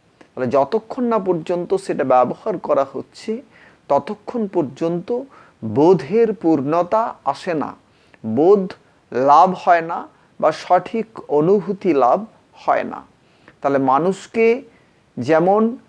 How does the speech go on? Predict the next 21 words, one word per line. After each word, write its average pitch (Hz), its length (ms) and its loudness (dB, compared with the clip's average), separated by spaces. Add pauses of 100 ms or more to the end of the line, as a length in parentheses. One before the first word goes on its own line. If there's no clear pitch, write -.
(260)
তার 160 240 6
নাম, 175 360 4 (280)
তার 160 200 4
স্থান - 460 -4 (120)
এবং 190 220 -2
তার 160 220 2
গুণে 180 400 2 (800)
মানুষটিকে 170 720 -2
নির্ণয় 156 460 2
করা 165 260 4
যায়, 143 300 4 (480)
সে 175 180 0
ভালো 156 380 4 (160)
কি 175 100 -6
মন্দ, 139 380 -2 (560)
বড় 143 260 6 (180)
কি 185 100 -6 (120)
ছোট, 117 240 -6 (600)
তার 135 160 4
মধ্যে 185 380 2
বৃহৎ 165 440 0